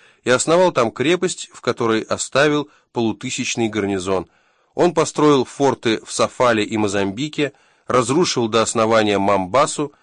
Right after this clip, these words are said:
заключил союз с пиратом Тимоджи, услугами которого решил пользоваться против мусульманского судоходства.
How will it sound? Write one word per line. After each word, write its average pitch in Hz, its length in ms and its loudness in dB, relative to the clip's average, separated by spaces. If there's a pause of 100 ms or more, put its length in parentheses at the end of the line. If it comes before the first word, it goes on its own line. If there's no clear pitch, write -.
(220)
заключил 123 600 -2
союз 110 440 0
с - 100 -10
пиратом 107 500 0
Тимоджи, 147 560 0 (640)
услугами 113 480 -2
которого 117 600 0
решил 107 340 -4
пользоваться 107 600 -2
против 104 380 -6
мусульманского 101 680 -4
судоходства. 98 720 -8